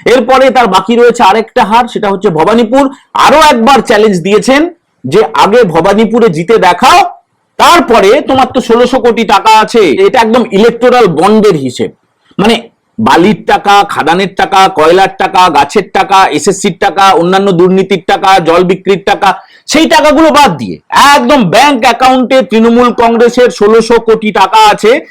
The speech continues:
সেই টাকা নিয়ে ইচ্ছা করলে হেলিকপ্টারে উঠতে পারেন, চার্টার ফ্লাইটে উঠতে পারেন, যা খুশি করতে পারেন, কিন্তু আগে যেন মমতা ব্যানার্জি তিনি যেন ভবানীপুরে জিতে দেখান। এর পাশাপাশি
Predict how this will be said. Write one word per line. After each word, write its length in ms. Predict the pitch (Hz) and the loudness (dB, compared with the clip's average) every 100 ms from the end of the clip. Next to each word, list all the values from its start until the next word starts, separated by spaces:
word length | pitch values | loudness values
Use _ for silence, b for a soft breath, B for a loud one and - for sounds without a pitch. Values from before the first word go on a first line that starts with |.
| B B | B B
সেই 280 | 247 277 | -2 0
টাকা 340 | 254 208 208 247 | 0 0 2 0
নিয়ে 280 | 254 269 269 | 2 0 0
ইচ্ছা 300 | 208 - 247 | -2 -4 -2
করলে 280 | 247 254 | -2 0
হেলিকপ্টারে 600 | 220 180 226 254 247 254 247 | 2 2 0 -2 0 0 2
উঠতে 340 | 247 - 254 | 0 0 -2
পারেন, 400 | 247 247 254 247 | 0 0 2 0
চার্টার 380 | - - 208 233 | 0 0 0 0
ফ্লাইটে 320 | 226 254 254 | 0 0 2
উঠতে 320 | 247 - 262 | 2 0 -2
পারেন, 400 | - 254 254 247 | 0 0 0 -2
যা 160 | 202 320 | -2 -2
খুশি 320 | 339 330 294 | 0 -2 0
করতে 300 | 208 190 - | 0 -2 -2
পারেন, 300 | 185 202 330 B B B | -2 0 -2 B B B
কিন্তু 240 | 233 226 254 - | -2 0 0 0
আগে 340 | 143 170 262 | -2 0 0
যেন 180 | 214 233 226 | 0 0 0
মমতা 360 | 185 196 190 | 0 -2 -2
ব্যানার্জি 600 | 208 220 220 - 240 240 254 _ _ _ | -2 0 -2 -2 0 -2 -4 _ _ _
তিনি 200 | 185 202 | -2 0
যেন 180 | 202 190 | 0 -2
ভবানীপুরে 680 | 143 156 175 185 185 175 165 | -2 -2 -2 -2 -2 -2 -2
জিতে 300 | 131 131 143 | -2 -2 0
দেখান। 480 | 127 - 147 110 101 | 0 -2 -2 -2 -2
এর 140 | 202 | -2
পাশাপাশি 640 | 202 202 214 226 233 262 | 0 -2 -2 -4 -2 -4